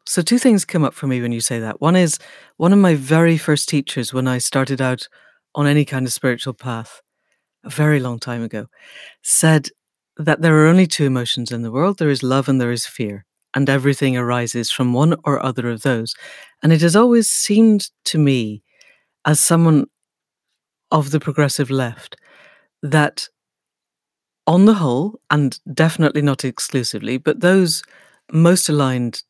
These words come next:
to the concepts of progress are motivated by love, and those most aligned to the concepts of reaction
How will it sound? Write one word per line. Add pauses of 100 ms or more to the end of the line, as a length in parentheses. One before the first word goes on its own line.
(120)
to
the
concepts
of
progress (440)
are
motivated (240)
by
love,
and
those
most
aligned (280)
to
the
concepts (140)
of (400)
reaction